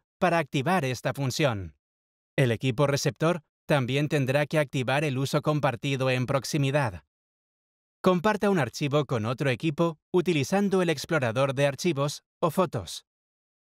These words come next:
Abra el explorador de archivos y luego seleccione el archivo que desea compartir o abra una foto en Fotos. Seleccione Compartir o, si se encuentra en el explorador de archivos,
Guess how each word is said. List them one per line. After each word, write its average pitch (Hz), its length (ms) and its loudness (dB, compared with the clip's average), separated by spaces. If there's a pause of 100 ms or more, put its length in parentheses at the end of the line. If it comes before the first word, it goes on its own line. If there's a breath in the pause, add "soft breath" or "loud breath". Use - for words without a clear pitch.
Abra 190 380 4
el 175 80 2
explorador 131 640 0
de 135 100 2
archivos 131 600 -2 (280)
y 135 120 2
luego 143 400 0 (200)
seleccione 185 720 2
el 180 80 2
archivo 143 480 -2
que 143 140 -2
desea 135 420 -2
compartir 139 720 0 (340)
o 160 140 4
abra 196 260 2
una 170 180 0
foto 139 460 -2
en 127 340 -2
Fotos. 107 640 -2 (260)
Seleccione 196 680 2
Compartir 170 760 0 (220)
o, 151 300 2
si 175 220 -2
se 160 160 0
encuentra 185 520 0
en 170 80 2
el 160 100 0
explorador 127 640 0
de 131 120 2
archivos, 147 520 0